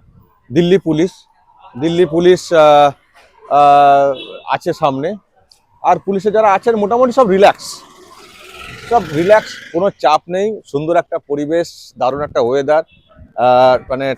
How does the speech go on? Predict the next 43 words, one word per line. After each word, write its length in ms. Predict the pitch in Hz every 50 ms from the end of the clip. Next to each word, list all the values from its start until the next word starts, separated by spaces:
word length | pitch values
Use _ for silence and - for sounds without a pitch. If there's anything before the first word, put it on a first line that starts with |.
| - -
ঠান্ডা 280 | 127 131 143 151 147
ঠান্ডা 280 | 143 - 143 147 147 147
একটা 220 | 143 - - 151
ওয়েদার 380 | 127 117 127 139 139 143 147 143
আছে, 340 | 139 135 - - 156 170 190 - _ _ _ _ _ _ _ _
বিরাট 300 | 101 123 131 135 131 -
এখানে 180 | 135 135 139 135
হ-, 240 | 113 113 - -
মানে 140 | 120 120 120
গরম 380 | 110 95 113 131 156 160 156 139
না, 260 | 131 135 190 254 254 _ _ - - - - - 95
দারুণ 260 | 113 135 156 185 202
একটা 180 | 208 202 208
পরিবেশে 420 | - 135 165 165 175 180 175 - 185
ভোট 320 | 131 120 151 160 - -
হচ্ছে 240 | 160 151 - - 190
এবং 160 | 175 170 160
মানুষজন 460 | 139 131 143 156 151 135 170 - -
খুব 280 | - 202 208 202 170 - -
পিসফুলি 640 | 196 196 - - - - 151 143 135 135 135 135 131 _ _ _ _ - - _ - -
ঢুকছেন, 560 | 143 165 160 - - - 170 160 160 160 151 151 - _ _ _ - 165 - - 98
ভোট 180 | 110 135 143 143
দিচ্ছেন, 400 | 123 135 143 - - 151 143 139
চলে 220 | - - 107 104
আসছেন। 400 | 101 98 - _ - 113 98 98
কোথাও 260 | 92 - 123 123 135 123
কোনো 180 | 139 131 113
গন্ডগোল 460 | 90 110 123 135 135 139 135 147 143
নেই, 180 | 147 147 147 143
কোনো 220 | 104 110 98 92
কড়াকড়ি 460 | - _ 113 120 135 131 143 143 147 143
নেই 220 | 143 147 147 143
নেতাদের, 380 | 123 113 110 123 127 127 139 135 - _ _ _ _ _ _
এবং 140 | 147 160 160 -
কোনো 140 | 151 165 175
নেতাকে 380 | 156 135 135 - 147 156 165 151
দেখতে 240 | 135 131 - -
পাচ্ছি 240 | 107 104 - _ 110
না, 100 | 101 95 - _
সব 80 | 117
থেকে 200 | 90 _ 120 107
বড় 180 | 107 101 104 98
কথা। 280 | 80 87 87 _ 78